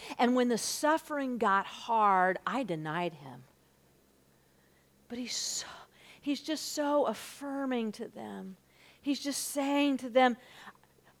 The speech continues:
"I saw him in my, and what I did was I denied him, but though you have not seen him, you love him. And even though you don't see him now,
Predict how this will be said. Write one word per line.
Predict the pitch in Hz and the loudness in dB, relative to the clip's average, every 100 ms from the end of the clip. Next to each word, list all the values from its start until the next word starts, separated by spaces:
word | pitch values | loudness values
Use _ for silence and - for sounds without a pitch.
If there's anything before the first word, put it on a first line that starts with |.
| _ _ _ _ - | _ _ _ _ 2
"I | 294 381 392 | 6 8 8
saw | - - - 302 302 330 311 | 4 -6 -2 6 12 12 10
him | 285 254 | 6 2
in | 254 247 | 4 6
my, | 285 311 - | 8 8 8
and | 233 269 | 6 6
what | 277 | 8
I | 294 349 | 8 8
did | 311 277 | 6 0
was | 254 - | 0 2
I | 269 349 | 4 4
denied | 269 254 247 277 311 294 | 4 2 4 4 4 4
him, | 269 247 - - | 2 0 -8 -6
but | 277 269 - | -2 2 8
though | 302 | 8
you | 277 247 277 339 | 6 0 2 4
have | 320 285 233 | 2 0 -2
not | 240 247 311 330 - | -2 0 2 0 -2
seen | - 269 240 226 | -6 -2 0 0
him, | 240 226 | 0 -2
you | 226 233 | -2 -4
love | 208 208 262 220 | -4 -4 -4 -6
him. | 208 180 190 196 196 _ _ _ _ _ _ _ _ - - - | -6 -6 -8 -14 -20 _ _ _ _ _ _ _ _ -20 -14 2
And | - 311 | 6 6
even | 311 370 403 370 294 | 10 10 10 6 8
though | 302 | 10
you | 311 285 294 | 8 4 4
don't | 320 311 - | 4 4 0
see | - 302 294 | -6 -2 -2
him | 285 247 233 | -2 -2 0
now, | 262 277 254 220 | -2 2 2 2